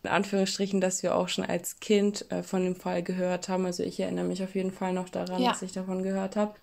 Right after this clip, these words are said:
Speaker 1: Und ich dachte eigentlich immer, dass es eher ein Unfall gewesen ist, beziehungsweise halt so ein,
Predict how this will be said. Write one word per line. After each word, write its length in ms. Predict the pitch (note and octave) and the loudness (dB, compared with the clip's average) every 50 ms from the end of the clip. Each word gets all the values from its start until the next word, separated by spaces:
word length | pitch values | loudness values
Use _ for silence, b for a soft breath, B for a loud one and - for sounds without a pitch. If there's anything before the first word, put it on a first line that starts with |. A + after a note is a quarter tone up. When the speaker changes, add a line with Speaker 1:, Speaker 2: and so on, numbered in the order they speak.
| _ - | _ 0
Speaker 1:
Und 300 | - G3 F#3+ F#3 F#3+ F#3+ | 2 4 4 4 4 2
ich 140 | F#3+ F#3 - | 0 0 2
dachte 300 | G3 F#3 F#3 - - - | 0 0 2 0 -2 0
eigentlich 400 | - F3+ F#3 F#3+ F#3+ F#3+ - - | 2 2 2 2 0 0 0 0
immer, 280 | - F#3+ G3 G3+ G3 | 2 4 4 4 4
dass 260 | F#3+ F#3+ F#3 - - - | 2 2 0 0 -4 -6
es 240 | F3 - - - - - | -6 -6 -8 -8 -4 0
eher 540 | F3+ F#3 F3+ F3+ F3+ F3+ F3+ F3+ F#3 F#3 F#3 | 2 4 4 4 4 2 2 0 0 -2 -2
ein 120 | F3+ F#3 | -4 -4
Unfall 640 | - - G3+ A3 G#3+ G#3+ - - G#3 G3 G3 G3+ G3 | -2 0 2 2 2 0 -2 0 2 4 4 4 4
gewesen 600 | G3 G3 F#3+ G3 G3 G3 G3 G3 G3 G3 G3+ G3 - | 2 2 2 2 2 4 4 2 2 0 -2 -2 0
ist, 320 | - G3 F#3+ G3 G3 - - F3+ - - - F#3+ F3+ | 0 0 0 0 -2 -4 -6 -6 -6 -2 -2 0 0
beziehungsweise 720 | F#3+ F#3 F3+ F#3 F3 F3 F3 F3 F3+ F3+ F3 F3 E3+ F3 - - - F#3+ | 0 0 2 2 4 4 2 2 2 2 2 2 0 -4 -6 -8 -8 -4
halt 240 | F3+ F#3 E3+ E3+ E3+ | 0 0 0 0 0
so 100 | - F3+ | -2 -2
ein, 260 | F3 F3 E3+ F3 F3 | 0 0 0 -2 -4